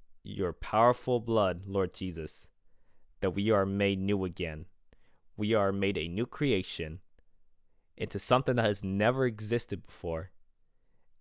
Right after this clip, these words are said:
and we are able to renew our minds to think like you. So help us to think like you. Help us to think with the fruits of the Spirit. Help us to not think of the ways of the world, of the flesh.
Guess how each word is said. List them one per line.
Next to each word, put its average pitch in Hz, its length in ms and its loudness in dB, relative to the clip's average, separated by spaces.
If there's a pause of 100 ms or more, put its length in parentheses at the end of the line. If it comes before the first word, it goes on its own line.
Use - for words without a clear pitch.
and 95 120 0
we 101 140 2
are 131 180 4
able 85 420 -4 (360)
to - 140 -4
renew 98 360 -2
our 90 200 -4
minds 82 640 -8 (520)
to 92 120 -8
think - 420 -8
like 80 280 -8
you. 76 220 -8 (800)
So - 140 -8
help 131 240 2
us 120 140 0
to 107 100 -6
think 92 300 -6
like - 280 -10
you. 78 160 -10 (360)
Help - 200 -4
us - 100 -6
to 98 80 -6
think 104 320 -4
with 95 140 -8
the 92 80 -8
fruits - 320 -4
of 85 60 -6
the 78 80 -6
Spirit. - 520 -8 (560)
Help 110 220 -4
us 101 100 -2
to - 100 -6
not 95 300 -2
think 101 240 -6
of 95 100 0
the 92 100 -4
ways 90 600 -4 (300)
of 87 140 -8
the 87 80 -2
world, 78 580 -4 (120)
of 87 140 -6
the 87 80 -8
flesh. - 580 -6